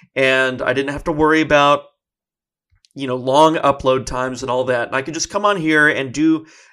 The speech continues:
a quick broadcast about our beloved Lord and Savior and all of the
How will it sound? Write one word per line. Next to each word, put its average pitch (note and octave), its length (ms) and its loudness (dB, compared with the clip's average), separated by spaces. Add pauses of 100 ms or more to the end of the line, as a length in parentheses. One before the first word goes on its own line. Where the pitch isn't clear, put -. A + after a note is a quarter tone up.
(160)
a C3+ 140 2
quick G#3 460 -4
broadcast C3+ 1000 -2 (340)
about D3+ 680 4 (1120)
our D3+ 640 4 (480)
beloved C#3+ 460 2
Lord C3+ 260 4
and C3 120 -6
Savior A#2+ 440 -8
and C3 220 -6
all E3 360 -2
of C3 200 -6
the A#2 260 -8